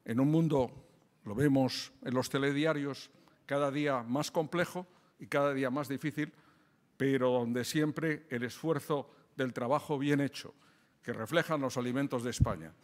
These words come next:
y sobre todo de la voluntad de salir adelante de forma positiva y optimista, está por delante de todo. Enhorabuena de nuevo a los premiados.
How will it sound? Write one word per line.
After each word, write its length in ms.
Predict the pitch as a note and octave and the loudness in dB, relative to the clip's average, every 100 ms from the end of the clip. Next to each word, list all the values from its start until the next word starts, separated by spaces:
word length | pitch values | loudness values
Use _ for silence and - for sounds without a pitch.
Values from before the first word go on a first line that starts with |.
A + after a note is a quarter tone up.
| - - | -20 -10
y 100 | C3+ | -6
sobre 320 | - B2 B2+ | -2 -2 -2
todo 360 | C3+ D#3+ C3 G#2+ | 0 0 0 -2
de 100 | A#2+ | -4
la 120 | A#2 | -4
voluntad 640 | A2+ A#2+ A#2 A#2 D3 A#2+ - - - | -4 -4 -4 0 2 2 -4 -20 -12
de 120 | B2 | -6
salir 380 | A#2+ A#2 C3 C#3+ | -4 -2 0 2
adelante 540 | C#3 C3 C3+ C3+ A2+ G2+ | 4 4 4 0 -2 -4
de 100 | G#2 | -2
forma 460 | E3 D#3 D3 B2+ - _ _ | -2 -2 -2 -4 -8 _ _
positiva 540 | C3+ - B2+ D3 D3 B2 | 0 2 0 0 0 0
y 100 | A2+ | -2
optimista, 600 | - A#2+ C#3+ - D3+ C#3+ - - _ | -4 0 0 0 -2 -4 -12 -20 _
está 300 | B2 - C3+ | -8 -2 0
por 180 | C3 A2+ | 0 0
delante 340 | G#2+ G#2+ F#2 | 0 -2 -4
de 120 | F#2+ D#2 | -6 -6
todo. 320 | D2+ D2 A#2+ | -10 -8 -2
Enhorabuena 720 | C3 D3 D3 C#3 C#3 B2+ G#2+ - - _ | 2 4 4 4 4 4 0 -8 -20 _
de 160 | A2+ A#2+ | -2 4
nuevo 500 | C3+ C#3 B2+ A2+ - | 6 6 4 0 -2
a 60 | A#2 | 2
los 180 | A2 - | 8 10
premiados. 680 | A2+ A#2 E3 F3 F#3+ - | 10 6 2 2 0 -2